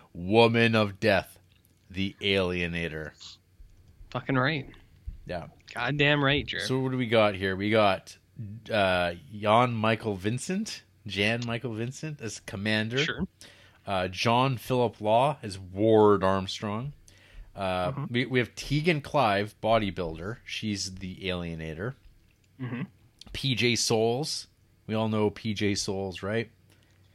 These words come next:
Speaker 2: Who doesn't?
Speaker 1: We
Speaker 2: Yeah.
Speaker 1: all, we all seen that Halloween, right?
Speaker 2: Is she from, or is the per-, that person from Halloween?
Speaker 1: I think so, yeah. I think she, that's her, and Carrie.
Speaker 2: Oh, and, uh,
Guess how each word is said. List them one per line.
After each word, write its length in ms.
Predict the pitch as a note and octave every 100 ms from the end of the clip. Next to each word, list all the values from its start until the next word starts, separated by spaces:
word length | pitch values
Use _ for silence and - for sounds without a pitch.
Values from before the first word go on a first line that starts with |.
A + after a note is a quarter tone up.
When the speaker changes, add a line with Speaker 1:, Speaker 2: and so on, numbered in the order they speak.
| -
Speaker 2:
Who 160 | - C3
doesn't? 500 | G#2+ B2+ E3 A#2 G#2
Speaker 1:
We 120 | G2
Speaker 2:
Yeah. 120 | A#2+ G#2+
Speaker 1:
all, 40 |
we 100 | G#2
all 180 | G#2 A2+
seen 400 | - - A#2+ A#2
that 240 | G#2 G2+ G2+
Halloween, 580 | G#2 G#2 G2 B2 A#2+
right? 340 | F2+ F#2+ A2+ - - - - _ _ _ _ _ _ - -
Speaker 2:
Is 300 | C3 C3 - _ - - - -
she 220 | - C3+
from, 340 | - B2+ B2 - - - _ - - - C3+
or 100 | B2
is 340 | B2+ B2 - - _ -
the 80 | A#2+
per-, 200 | - A2+ -
that 160 | B2 -
person 360 | B2+ - B2+
from 180 | B2 A#2
Halloween? 400 | B2 A#2 A#2+ D3+ -
Speaker 1:
I 100 | F#2
think 180 | E2 D#2+
so, 260 | - D2 D2
yeah. 180 | D#2 -
I 180 | -
think 140 | F2+ E2
she, 160 | E2+
that's 220 | E2+ F#2+ -
her, 160 | G2 -
and 240 | F#2 F2+ -
Carrie. 500 | F#2+ E2 E2+ E2+ - _ _ _ - - - - -
Speaker 2:
Oh, 200 | C3+ B2+
and, 220 | B2+ B2 B2 - - - - - _ A#2+
uh, 320 | A#2 G#2 G#2